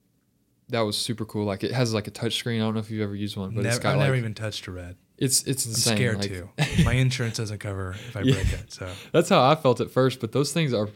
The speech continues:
Speaker 1: beasts. They're, I mean, they're, like, s-,
Speaker 2: Tanks.
Speaker 1: all metal and
Speaker 2: They look awesome. I mean, you have one in the back row here. I'm gonna,
Speaker 1: Yeah.
Speaker 2: I wanna play
Speaker 1: And
Speaker 2: with it after we're
Speaker 1: that's,
Speaker 2: done.
Speaker 1: so then that's also his. That's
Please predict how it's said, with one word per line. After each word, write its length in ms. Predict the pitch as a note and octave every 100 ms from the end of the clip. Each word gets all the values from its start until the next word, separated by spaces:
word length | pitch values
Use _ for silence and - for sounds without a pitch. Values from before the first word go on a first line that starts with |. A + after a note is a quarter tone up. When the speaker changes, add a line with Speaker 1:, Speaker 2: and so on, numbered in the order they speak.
| -
Speaker 1:
beasts. 320 | A2+ G2+ -
They're, 200 | A#2+ A2+
I 60 | G#2+
mean, 140 | A2
they're, 160 | A2 G#2+
like, 200 | G#2 G2
s-, 260 | - - -
Speaker 2:
Tanks. 500 | B2 A#2 C3 - A#2
Speaker 1:
all 220 | A#2 A#2
metal 460 | A2 A2 A2+ A2+
and 180 | G#2 G2 - -
Speaker 2:
They 140 | D3+
look 220 | E3+ G3
awesome. 300 | E3 E3 C#3
I 60 | B2+
mean, 160 | C3+ C3+
you 80 |
have 140 | C#3 C3+
one 140 | C3+
in 60 | B2
the 60 |
back 240 | A#2+ A#2 A#2
row 140 | G#2+
here. 260 | G#2 G2+ G2
I'm 100 | A2
gonna, 200 | G#2+ A2
Speaker 1:
Yeah. 340 | C3+ B2+ A#2 A2
Speaker 2:
I 60 |
wanna 240 | A#2 A2+ G#2+ _
play 140 | A#2
Speaker 1:
And 80 | A#2
Speaker 2:
with 100 | G#2+
it 40 | G#2
after 200 | G2+ G#2
we're 60 |
Speaker 1:
that's, 280 | D3 F3+ F#3+
Speaker 2:
done. 60 | -
Speaker 1:
so 120 | D3+
then 220 | C#3+ C#3
that's 220 | C3+ D3 -
also 320 | C#3 C#3 B2+
his. 260 | A#2+ A#2
That's 360 | B2 A#2+ -